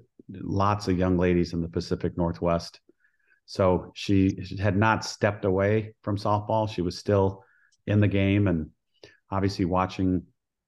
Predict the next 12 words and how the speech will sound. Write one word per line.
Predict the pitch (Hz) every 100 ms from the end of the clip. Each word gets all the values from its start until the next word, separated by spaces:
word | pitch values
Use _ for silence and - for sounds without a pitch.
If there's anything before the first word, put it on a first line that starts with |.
| _ _ _ - -
more | 107 101 104
games | 101 104 87
than | 85
me, | 101 120 101 -
probably, | 95 104 85 87 92 - - _ _ _ _ _ _
'cause | - 101
she | 104
had | 95
a |
game | 90 98 104
every | 101 101
weekend. | 98 113 90 87